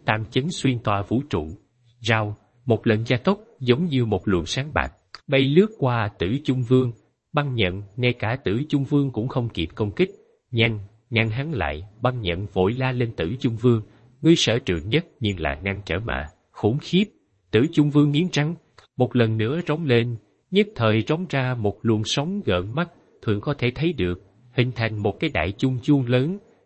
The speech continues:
đại chung nhanh như chớp bay đi. Tốc độ công kích tự nhiên vượt xa tốc độ phi hành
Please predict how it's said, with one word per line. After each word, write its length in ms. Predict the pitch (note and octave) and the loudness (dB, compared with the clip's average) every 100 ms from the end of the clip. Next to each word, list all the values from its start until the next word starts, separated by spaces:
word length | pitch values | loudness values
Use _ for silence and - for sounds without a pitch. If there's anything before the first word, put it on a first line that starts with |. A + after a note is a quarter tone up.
| _ | _
đại 180 | G#2+ G2+ - | 0 2 2
chung 240 | C3+ B2 | 0 0
nhanh 300 | B2 B2 A#2+ | 0 0 0
như 160 | A#2+ G2+ | -2 -2
chớp 140 | - E3 - | 0 -2 0
bay 180 | G#2+ | 0
đi. 300 | G#2 G2+ G2+ - _ _ _ - | 0 0 -2 -8 _ _ _ -2
Tốc 180 | F3+ | 0
độ 140 | - F2 | 0 0
công 280 | - D3 C#3 | 0 0 2
kích 260 | F#3+ - | 0 2
tự 120 | G#2+ | -2
nhiên 420 | G2+ A#2+ A#2 G#2 G#2 _ _ | 0 0 0 0 -4 _ _
vượt 240 | G#2 G#2 - | 0 0 -2
xa 220 | - C#3+ | -2 0
tốc 260 | - - | -2 -2
độ 140 | G2 F2 | -2 0
phi 200 | - D3 | 0 0
hành 300 | G2 E2 | -2 -6